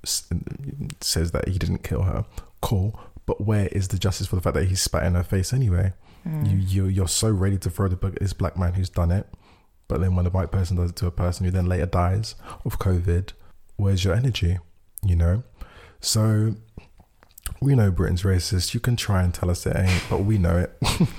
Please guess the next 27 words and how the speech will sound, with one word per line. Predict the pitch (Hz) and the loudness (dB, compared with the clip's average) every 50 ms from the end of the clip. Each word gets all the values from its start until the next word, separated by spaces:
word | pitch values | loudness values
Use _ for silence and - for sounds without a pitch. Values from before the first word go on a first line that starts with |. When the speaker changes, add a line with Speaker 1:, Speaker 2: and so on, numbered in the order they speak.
| - - - - | -12 -12 -8 -2
Speaker 1:
You | - 156 165 | 0 2 4
know | 117 98 95 92 | 4 4 4 4
it. | 95 95 - - - - - - - - - - - - - - | 4 2 2 0 -2 -4 -4 -4 -4 -6 -6 -6 -8 -10 -8 -4
Um, | - 104 98 98 98 95 95 92 | -2 0 0 2 0 0 0 0
like, | 98 98 95 90 - - - | 0 0 0 -2 -4 -4 -2
even | 135 147 135 113 104 | 0 2 2 2 2
Boris | 92 104 104 98 90 - | 2 2 2 2 2 0
Johnson | - 101 123 - - 98 | 0 0 0 0 0 0
is | 92 85 82 | 0 0 0
trying | - - 90 | 0 0 2
to, | 90 87 | 2 2
like, | 87 87 85 - - - | 2 0 0 -2 -4 -2
distance | 107 98 - - 90 82 - | -2 -2 0 -2 -2 -2 0
himself | - 92 90 - - 90 87 - | 0 0 0 0 0 -2 0 0
from | - 90 | -2 -2
this | 87 - - | -2 -2 -4
report | 95 85 - - 95 92 87 90 | -4 -4 -2 0 0 2 2 2
I'm | 87 90 | 0 0
hearing. | - 92 92 92 87 | 0 0 0 2 2
Speaker 2:
Really? | - - - 165 160 151 151 156 170 185 190 - - - - - - - - - | 4 4 4 4 2 2 0 -2 -4 -4 -6 -8 -12 -16 -14 -12 -12 -12 -10 -8
Speaker 1:
So, | - - - 92 92 | -6 -2 0 2 2
yeah, | 92 98 98 98 95 90 | 2 4 4 2 2 2
yeah, | 87 87 85 80 | 2 2 2 0
yeah. | - 69 69 - - - - | 0 0 -2 -2 -4 -4 -6
So, | - - - - 113 110 113 110 107 104 104 107 98 - - - - - | -4 -2 -2 0 2 2 2 4 4 2 2 0 -2 -4 -8 -18 -10 -4
I | - 120 110 | -2 -2 0
think, | - 143 127 120 - | 0 0 0 -2 -4